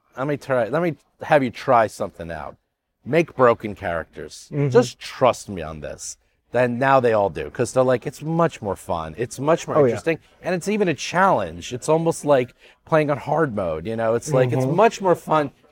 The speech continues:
Speaker 1: to make characters with broken, um, abilities or stats and to give yourself limits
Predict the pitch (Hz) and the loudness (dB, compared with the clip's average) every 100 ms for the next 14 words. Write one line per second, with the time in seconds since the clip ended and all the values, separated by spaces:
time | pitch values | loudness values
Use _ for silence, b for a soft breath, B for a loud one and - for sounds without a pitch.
0 | - 143 143 139 - 143 151 151 - 127 | -10 -2 0 -2 -2 4 4 4 -2 -6
1 | 110 120 92 107 127 131 135 123 117 - | -4 -6 -4 2 4 4 0 -6 -6 -12
2 | _ _ _ _ _ _ - 120 113 107 | _ _ _ _ _ _ -6 -4 -2 -4
3 | 98 101 95 160 170 127 113 98 - - | -8 -6 2 4 4 2 -4 -10 -8 2
4 | 175 160 104 - - _ _ _ - 127 | 4 4 2 -8 -14 _ _ _ -2 0
5 | 127 127 117 - - 143 120 143 139 - | 0 -2 -4 -12 -10 -6 -2 0 -2 0
6 | 139 107 117 175 131 85 - - | 0 2 2 2 2 -4 -10 -14